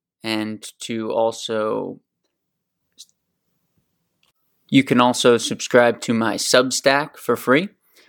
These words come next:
where I post articles like the ones I've been reading on the show lately. And I will continue to create content through Substack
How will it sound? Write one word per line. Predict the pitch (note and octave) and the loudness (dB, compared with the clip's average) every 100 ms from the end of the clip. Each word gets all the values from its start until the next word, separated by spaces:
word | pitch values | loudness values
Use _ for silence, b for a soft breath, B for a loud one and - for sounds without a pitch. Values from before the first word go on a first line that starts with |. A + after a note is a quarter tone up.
| b b - | b b 0
where | B2 A2+ A#2 | 6 6 6
I | A2+ | 0
post | A2+ B2 A#2 - - - - _ _ - | 2 4 4 2 -6 -14 -20 _ _ 2
articles | B2+ C#3 - F#3+ A3 - - _ _ _ _ | 4 4 0 -10 -12 -16 -18 _ _ _ _
like | B2 A#2 A2+ - | 0 2 2 -2
the | A#2 A2+ A2+ | -4 -2 -2
ones | A2 A2+ A2+ | -2 -2 -2
I've | G#2+ | -2
been | A2+ | -2
reading | A2+ A2+ A2+ | -4 -4 -4
on | A2+ | -6
the | A2+ | -8
show | - A#2 | -6 -4
lately. | A2+ A2+ A2+ C#3 F#3 _ _ _ _ _ _ _ _ B2 | -2 -4 -6 -8 -12 _ _ _ _ _ _ _ _ -8
And | A#2 A#2+ A2+ | -4 -4 -2
I | G#2+ | -2
will | A2 A2 | -2 -6
continue | - A#2 A2+ B2 A#2 A2+ A2+ - | -8 -12 -10 -8 -8 -8 -10 -10
to | A#2 A2+ A2 G#2+ F2+ | -8 -8 -8 -10 -12
create | - A#2 A2+ - | -8 -2 -2 -2
content | D3 D3+ D3 D#3+ D#3+ F3 - | -4 -2 -4 -8 -8 -10 -12
through | A#2+ A2+ | -8 -8
Substack | A2 C3+ B2 - C3 B2+ B2 | -4 -4 -4 -4 -2 -2 -6